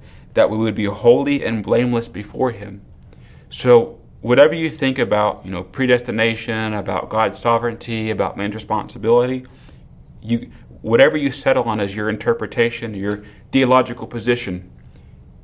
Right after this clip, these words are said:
you can't skip over this verse. It says that he chose us in him before the world's foundation. That however it works out in reality, however God's sovereignty, uh, fits with our responsibility to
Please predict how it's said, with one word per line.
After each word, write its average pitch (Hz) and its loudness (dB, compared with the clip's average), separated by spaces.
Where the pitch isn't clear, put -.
you 127 4
can't 156 0
skip - -8
over 135 0
this 117 -4
verse. - 0
It - -10
says 131 -2
that - -10
he 135 0
chose 156 -2
us 117 -2
in 139 -2
him 131 -4
before 127 2
the 151 0
world's 120 2
foundation. 117 -2
That 123 4
however 139 4
it - -2
works 123 2
out 123 2
in 104 -4
reality, 113 0
however 131 2
God's 120 -2
sovereignty, 127 -2
uh, 101 -10
fits - -2
with 113 -4
our 113 6
responsibility 120 2
to 104 -4